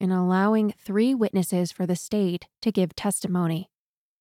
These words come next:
Under the difficult-to-understand legal concept of hearsay, their testimony should not have been allowed. In principle,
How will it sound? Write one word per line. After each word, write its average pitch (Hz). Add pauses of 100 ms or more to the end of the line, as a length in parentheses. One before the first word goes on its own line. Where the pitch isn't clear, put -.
(380)
Under 233
the 202
difficult-to-understand 196
legal 208
concept 175
of 170
hearsay, 180 (260)
their 233
testimony 196
should 180
not 180
have 208
been 180
allowed. 175 (500)
In 269
principle, 180